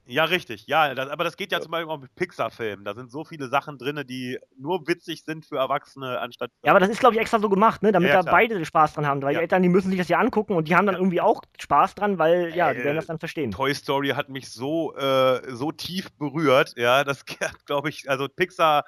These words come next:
Speaker 1: über Pixar-Filme, da könnten wir wahrscheinlich noch einen eigenen Podcast machen, aber Pixar hat, äh, ist, äh, grandios. Ähm.
Speaker 3: Animationsfilme ist dann, äh, wenn, wenn, wenn hier fünftausend, äh, Klicks machen, äh, Klicks
Speaker 1: Ich,
Speaker 3: kommen,
Speaker 1: dann machen wir
Speaker 3: dann
Speaker 1: Animation. Oh Gott,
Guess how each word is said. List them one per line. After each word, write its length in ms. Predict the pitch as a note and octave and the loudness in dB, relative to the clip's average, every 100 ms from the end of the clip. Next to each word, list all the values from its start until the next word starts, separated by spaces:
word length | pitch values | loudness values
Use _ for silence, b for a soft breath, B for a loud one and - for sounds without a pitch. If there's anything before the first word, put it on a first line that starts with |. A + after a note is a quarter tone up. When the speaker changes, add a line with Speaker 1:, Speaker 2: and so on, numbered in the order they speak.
| B B B | B B B
Speaker 1:
über 200 | C#3+ D3+ | -2 -2
Pixar-Filme, 840 | - G3 F3+ E3 F#3 E3+ E3 D3+ C3 | -2 -2 -2 0 -2 -2 -2 -4 -4
da 80 | D3 | -6
könnten 220 | E3+ D3 | -6 -6
wir 60 | |
wahrscheinlich 260 | C#3 C3 D3 | -8 -8 -10
noch 80 | C#3 | -10
einen 100 | C#3 | -8
eigenen 300 | C#3 D3+ A2 | -8 -8 -10
Podcast 400 | C3 A#2 A2+ - | -10 -4 -6 -4
machen, 200 | A#2 C#3 | -4 -4
aber 180 | A#2+ A#2 | -4 -4
Pixar 420 | C#3 - C3 B2 | -8 -4 0 0
hat, 200 | B2+ - | -2 -4
äh, 540 | A2+ A#2 A2 G#2+ G#2 F2+ | -4 -2 0 -2 -2 -4
ist, 240 | G2+ - G2 | -8 -14 -10
äh, 280 | F#2+ F#2 F2+ | -6 -6 -6
grandios. 640 | F2+ F#2 F2 E2+ - - G2+ | -10 -12 -12 -20 -20 -20 -20
Ähm. 240 | F2+ E2+ _ | -20 _ _
Speaker 3:
Animationsfilme 680 | - D#3+ C#3+ D3+ E3+ F3 E3 | -4 -2 -2 -4 -2 0 0
ist 120 | D3+ | -2
dann, 200 | C#3+ C#3 | -4 -4
äh, 240 | C#3+ B2+ B2+ | 0 0 2
wenn, 200 | C#3+ C#3 | 0 2
wenn, 140 | D#3+ | 2
wenn 220 | D#3 E3 | 4 6
hier 260 | E3 G3 A3 | 6 6 6
fünftausend, 760 | G#3+ A3+ - F3+ F#3+ F3 D#3+ | 6 2 4 4 4 -2 -4
äh, 160 | - D3+ | -2 -2
Klicks 280 | C#3 F#3+ - | 0 -2 0
machen, 340 | F3 E3+ E3+ | -2 0 -2
äh, 160 | D#3+ D#3+ | 0 2
Klicks 220 | D#3 E3+ | 0 -4
Speaker 1:
Ich, 60 | - | 0
Speaker 3:
kommen, 260 | D#3+ D3+ D3 | 0 2 2
Speaker 1:
dann 220 | F3 G#3+ | 2 2
machen 220 | G3+ D3+ D#3+ | 0 -2 -2
wir 60 | |
Speaker 3:
dann 60 | D3 | 0
Speaker 1:
Animation. 420 | D3+ D3 C#3 D3+ D3+ | 0 -2 -8 -10 -12
Oh 160 | D3 _ | -12 _
Gott, 320 | E3+ E3+ - | 0 0 -2